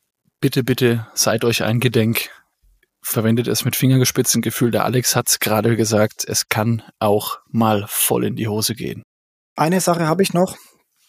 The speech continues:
Speaker 2: fällt, fällt mir noch ein, weil ich echt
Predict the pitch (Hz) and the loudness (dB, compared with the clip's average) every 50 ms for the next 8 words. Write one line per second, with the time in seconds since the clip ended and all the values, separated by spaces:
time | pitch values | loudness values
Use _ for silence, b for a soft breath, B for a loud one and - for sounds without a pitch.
0 | _ _ _ _ _ - - - - - - 196 185 - - - - 165 170 180 | _ _ _ _ _ -20 -20 -18 -8 -4 -4 -4 -4 -4 -4 -2 0 2 2 4
1 | 175 165 151 160 151 165 180 175 143 131 - - - 139 135 135 147 165 160 160 | 2 2 2 0 0 0 2 2 0 0 -4 -6 -6 0 0 2 2 2 0 -2
2 | 160 - - - - 156 - _ _ _ - - 165 160 - - - - | -4 -6 -6 -8 -10 -12 -12 _ _ _ -2 0 0 0 0 -4 -8 -10